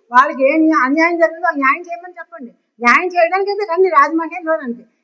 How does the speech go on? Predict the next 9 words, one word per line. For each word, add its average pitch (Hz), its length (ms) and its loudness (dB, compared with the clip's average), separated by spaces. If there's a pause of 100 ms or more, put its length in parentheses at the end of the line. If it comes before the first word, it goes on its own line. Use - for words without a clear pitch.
ఎందుకు 302 320 2
మీ 330 160 2
గొప్పలు 294 320 0
మీరు 381 180 -2
చెప్పుకోవడం 349 380 -2
లేదు 381 240 -8
రాజమహేంద్రవరానికి, 311 720 -8
మీరేం 254 280 -6
రావక్కర్లేదు. 233 580 -10